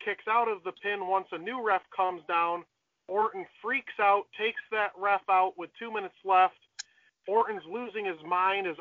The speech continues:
eyes are rolling back in his head with a minute thirty left. He goes to punt John Cena, and the rest is history. He misses the punt. And Cody, what happens now?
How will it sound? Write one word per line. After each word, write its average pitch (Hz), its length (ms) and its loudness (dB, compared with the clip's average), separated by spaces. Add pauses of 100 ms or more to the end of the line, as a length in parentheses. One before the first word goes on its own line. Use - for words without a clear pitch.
eyes 190 320 4
are 196 80 -4
rolling 190 360 0
back 185 340 2
in 180 80 -4
his 160 200 -4
head 196 220 2
with 180 120 -2
a 165 60 -2
minute 190 340 -2
thirty 190 260 0
left. 196 360 6 (680)
He 196 140 -2
goes 196 380 4
to 170 80 -6 (300)
punt 214 220 4 (120)
John 185 280 4 (100)
Cena, 240 380 0 (1040)
and 156 140 -8
the 147 60 -2
rest 175 280 2
is 165 120 -10
history. 156 480 -4 (840)
He 160 120 -6
misses 196 420 -2
the 180 80 0
punt. 214 340 8 (1500)
And 139 140 -10
Cody, 190 280 8
what 185 180 10
happens 185 420 10
now? 185 300 4